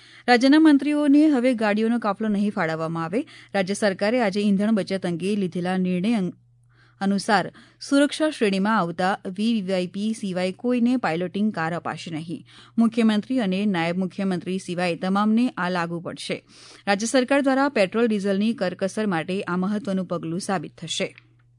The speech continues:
મહીસાગર જિલ્લાના નાગરિકોને પોતાની રજૂઆતો માટે જિલ્લા પોલીસ અધિક્ષક કચેરી સુધી જવું ન પડે તે માટે પોલીસ અધિક્ષક સફીન હસને નવી પહેલ શરૂ કરી છે. હવે તેઓ કડાણા અને સંતરામપુરના નાગરિકો માટે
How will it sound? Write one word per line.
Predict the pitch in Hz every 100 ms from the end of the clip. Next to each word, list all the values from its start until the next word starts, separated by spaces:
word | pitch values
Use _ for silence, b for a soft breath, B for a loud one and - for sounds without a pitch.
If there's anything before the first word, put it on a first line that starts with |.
| _ _ _ _ _ _ _ b b b b b b b -
મહીસાગર | 254 285 311 349
જિલ્લાના | 330 320 320 339
નાગરિકોને | 277 220 247 254 247 262
પોતાની | 269 214 214 208 220
રજૂઆતો | 208 175 180 185 190
માટે | 190 151 180
જિલ્લા | 180 175 175
પોલીસ | 175 180 185
અધિક્ષક | 170 165 - 185
કચેરી | 180 170 175 175
સુધી | 180 165 170
જવું | 165 156 165
ન | 160
પડે | 175 175 170
તે | 165
માટે | 165 151 165
પોલીસ | 170 185 196 214
અધિક્ષક | 175 165 - 196 -
સફીન | - 180 185
હસને | 180 160 185 156 - B B B
નવી | 220 226
પહેલ | 262 190 170
શરૂ | 180 208 180
કરી | 143 127 117
છે. | - 135 - b b
હવે | 214 220
તેઓ | 214 220
કડાણા | 202 175 175 196
અને | 240 196
સંતરામપુરના | 196 170 170 165 175 170 202
નાગરિકો | 180 156 160 165
માટે | 165 160 196 139